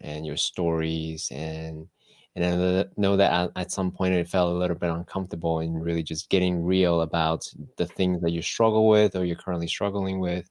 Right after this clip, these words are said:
and that yet you did it courageously. I really appreciate just how you show up,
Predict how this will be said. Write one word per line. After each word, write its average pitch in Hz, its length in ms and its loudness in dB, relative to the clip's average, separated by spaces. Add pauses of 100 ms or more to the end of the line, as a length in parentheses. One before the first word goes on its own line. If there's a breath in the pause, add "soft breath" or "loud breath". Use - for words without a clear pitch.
(1000 loud breath)
and 98 400 4
that 95 120 6
yet 104 200 6
you 92 80 2
did 90 220 4
it 69 160 -2 (180)
courageously. 87 800 -2 (180)
I 92 100 -4 (320)
really 95 240 4
appreciate 90 680 -2
just 87 180 -8
how 95 120 0
you 92 160 0
show 87 280 0
up, 85 300 0